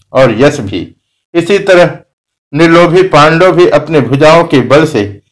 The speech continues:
शत्रुओं का संहार करके फिर अपना राज्य प्राप्त करेंगे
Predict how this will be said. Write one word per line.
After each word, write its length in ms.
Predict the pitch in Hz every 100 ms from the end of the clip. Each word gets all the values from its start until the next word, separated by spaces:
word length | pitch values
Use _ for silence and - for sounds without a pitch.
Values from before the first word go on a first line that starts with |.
| _ -
शत्रुओं 400 | 139 135 165 185
का 160 | 185 147
संहार 480 | 135 123 143 156
करके 340 | 165 143 131 117
फिर 280 | - 151 -
अपना 300 | 131 135 113
राज्य 340 | 117 135 131
प्राप्त 420 | 127 123 143 -
करेंगे 420 | 117 104 98 90